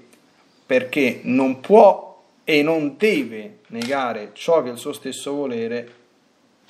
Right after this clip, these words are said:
gli chiede. Sappiamo, l'abbiamo detto tante volte, che Dio non vuole tutto ciò che può. Non dimentichiamo mai queste espressioni, eh, e riflettiamoci.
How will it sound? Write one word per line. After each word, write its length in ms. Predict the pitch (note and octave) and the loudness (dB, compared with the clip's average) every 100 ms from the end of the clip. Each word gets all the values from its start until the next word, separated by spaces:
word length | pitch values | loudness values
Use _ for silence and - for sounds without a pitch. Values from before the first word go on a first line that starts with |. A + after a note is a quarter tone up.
| - _ | -20 _
gli 140 | - G#2 | -14 -10
chiede. 460 | A#2+ B2+ G#2 - _ _ _ _ _ _ - _ _ | -6 -6 -6 -12 _ _ _ _ _ _ -20 _ _
Sappiamo, 520 | - - C3 B2+ A#2+ | -10 -2 2 2 2
l'abbiamo 240 | A2 A#2 | -2 -6
detto 140 | A#2+ A#2+ | -6 -8
tante 220 | A2+ A#2+ | -8 -4
volte, 680 | A#2+ A2 G#2 - G#2+ G#2+ - | -2 -2 -4 -10 -8 -8 -14
che 220 | - A#2 | -14 -10
Dio 460 | B2 C3 A2+ A2 - _ - | -8 -6 -4 -6 -10 _ -6
non 280 | B2+ B2+ A#2+ | -2 -2 -2
vuole 680 | C#3+ F3 C3+ A2+ G#2+ G2+ _ _ _ _ - | 6 8 6 4 -8 -12 _ _ _ _ -14
tutto 420 | C3+ A#2+ - A#2 | -10 -10 -6 -6
ciò 500 | A2 C3 B2 A2 - | 0 4 4 2 -4
che 180 | - A#2 | -10 -10
può. 420 | A2+ - A#2 A2 - - _ _ - - _ _ _ _ _ _ _ _ _ - | -10 -8 -2 -2 -2 -16 _ _ -20 -20 _ _ _ _ _ _ _ _ _ -2
Non 140 | A#2+ | 2
dimentichiamo 520 | B2+ C3 B2+ B2 B2 | 4 4 2 4 4
mai 240 | B2 B2 B2 | 6 6 6
queste 180 | B2 A#2 | 2 -4
espressioni, 640 | - A2+ - A#2 A2+ A#2+ | -10 -8 -4 -4 -2 -4
eh, 100 | A#2 | -4
e 100 | B2+ | -4
riflettiamoci. 920 | A#2 A#2 A2+ B2 A#2 G#2+ A2 - G#2+ | -4 -4 -4 -2 0 -2 -8 -12 -16